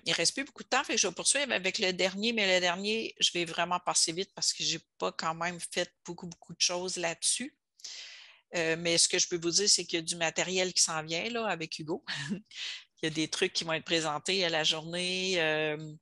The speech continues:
L L L et à la journée Montérégie. Fait qu'après, ben, ça va être d'essayer de le diffuser le plus possible. Euh, pourquoi est-ce que je parle de la programmation ?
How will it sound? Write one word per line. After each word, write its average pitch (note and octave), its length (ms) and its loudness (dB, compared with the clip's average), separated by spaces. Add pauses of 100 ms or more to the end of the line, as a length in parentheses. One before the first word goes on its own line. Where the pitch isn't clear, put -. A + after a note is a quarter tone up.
(540)
L F3+ 160 4
L F3 160 6
L G#3 240 4
et F#3+ 100 4
à F3+ 80 6
la F3 160 2
journée E3 340 -4
Montérégie. E3+ 920 0 (100)
Fait - 80 -12
qu'après, - 500 2
ben, F#3 140 4
ça E3+ 160 4
va E3 80 2
être F3 100 -2
d'essayer E3+ 380 2
de E3+ 100 -2
le E3 60 -4
diffuser E3 480 0
le F#3 140 -2
plus - 260 0
possible. A3+ 580 0 (920)
Euh, D#3 100 2
pourquoi A#3 360 0
est-ce - 120 6
que F#3+ 160 4
je - 160 2
parle F#3+ 240 2
de F#3+ 120 0
la E3+ 180 4
programmation ? E3+ 1000 0